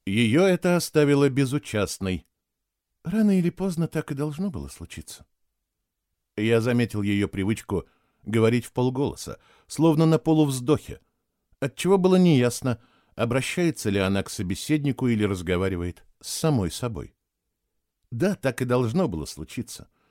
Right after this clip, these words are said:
Я только должен был понять, как и почему эта женщина вернулась к жизни —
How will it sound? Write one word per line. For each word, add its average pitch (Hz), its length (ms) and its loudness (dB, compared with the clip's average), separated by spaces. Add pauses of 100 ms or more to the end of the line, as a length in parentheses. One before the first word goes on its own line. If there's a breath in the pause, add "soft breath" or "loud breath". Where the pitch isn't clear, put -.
(360)
Я 151 140 4
только 160 300 2
должен 147 440 4
был 147 160 4
понять, 147 540 0 (500)
как 202 240 -2
и 196 60 -2
почему 175 500 0
эта 87 220 -2
женщина 120 480 -2
вернулась 117 640 0
к 101 120 -12
жизни — 113 480 -6